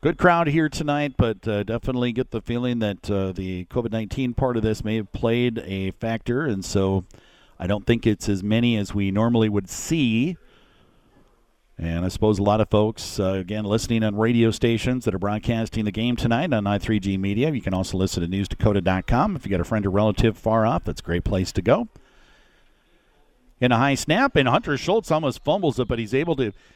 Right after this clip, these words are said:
he caught it and then had to go through his fingers, and it actually car-, started to go onto the backside of him. He flipped around and was able just to fall on top of the football. So that would have been a great break for the Oaks Tornadoes.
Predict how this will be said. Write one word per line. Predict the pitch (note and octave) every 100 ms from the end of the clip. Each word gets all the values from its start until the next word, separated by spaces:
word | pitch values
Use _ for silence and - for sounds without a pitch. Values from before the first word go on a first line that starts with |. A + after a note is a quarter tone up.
| _
he | -
caught | G#2+ F3 A3
it | B2+ B2+
and | C3+ C3
then | C3+
had | C#3 D3
to |
go | C3 D3+
through | - C#3
his | A2
fingers, | - G3+ D#3+ A2+ G#2+ - - _ _ -
and | B2 B2 B2
it | B2 A#2+
actually | E3+ - B2+
car-, | - D#3 -
started | A#2 D#3+ E3
to | B2+
go | C#3+
onto | C#3 A2+
the | G#2
backside | G#2+ C#3 D3+ - C#3+ F#3
of | A#2
him. | G#2
He | G#2
flipped | - - E3 -
around | C3 G#2 B2+ D3+ A2+
and |
was | G2+ G#2+
able | A#2 B2
just | A#2 -
to | G2
fall | B2 B2
on | A2+ G2+
top | B2+ B2
of | G#2
the | F#2+
football. | A#2+ A#2 G2 E2+ E2+
So | - F2+ E2+ D#2 - - - _ -
that | E2+ A#2+ C#3
would | C3+
have | A2+
been | G#2+
a | G2
great | F2 G2+ A#2 D3+ E3+
break | C3+ B2 D#3 -
for | -
the | G2
Oaks | A2 B2
Tornadoes. | - B2 A#2+ A#2 G#2 -